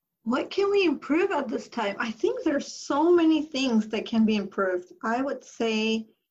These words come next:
we need to just start with improving our public health system. We need more prevention, prevention mechanisms.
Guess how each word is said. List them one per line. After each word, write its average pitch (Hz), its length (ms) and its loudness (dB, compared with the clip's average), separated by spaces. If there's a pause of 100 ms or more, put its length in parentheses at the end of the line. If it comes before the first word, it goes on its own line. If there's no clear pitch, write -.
(360)
we 233 220 -2
need 294 260 -2
to 226 260 -4
just 208 240 -2
start 220 460 -4
with 214 180 -2
improving 202 840 -2
our 180 600 -2 (300)
public 208 300 -4
health - 300 -8
system. 185 520 -4 (160)
We 208 200 4
need 208 480 2 (180)
more 190 240 -2
prevention, 190 800 -6 (300)
prevention 202 500 -6
mechanisms. 226 800 -2